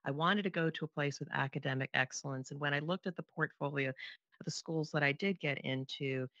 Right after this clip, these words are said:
Rensselaer Polytechnic Institute just had a sound of prestige, plus, um, trying, at the time, trying to get more women into the engineering program. And even today, there's not a lot of us that pursue that car-,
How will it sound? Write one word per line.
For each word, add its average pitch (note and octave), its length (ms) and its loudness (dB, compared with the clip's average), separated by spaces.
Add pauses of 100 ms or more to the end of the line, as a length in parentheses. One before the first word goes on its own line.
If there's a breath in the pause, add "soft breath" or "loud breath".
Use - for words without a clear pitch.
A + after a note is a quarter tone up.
(280 soft breath)
Rensselaer E3+ 640 4
Polytechnic D3+ 880 -2
Institute C3+ 600 -4
just F3+ 300 0
had D3+ 360 0 (320 loud breath)
a - 60 -2
sound E3+ 500 6
of - 160 -2
prestige, C3 960 0 (100)
plus, C#3+ 380 -2
um, C3 440 0 (880 soft breath)
trying, F3 380 4
at F#3 120 4
the F#3 80 4
time, G#3+ 320 2
trying E3 220 2
to E3+ 60 2
get E3+ 140 -2
more F3+ 300 0
women E3+ 460 0
into C#3 260 -2
the D3 120 -2
engineering C#3 480 0
program. D3+ 280 2
And G3 80 2
even C#4+ 200 0
today, G#3 260 2
there's D#3 140 0
not C#3+ 140 0
a D3 40 -2
lot C#3+ 200 -2
of C#3+ 80 -2
us C#3+ 120 0
that - 120 -8
pursue C#3+ 360 -4
that C3 180 4 (440 loud breath)
car-, D#3 140 2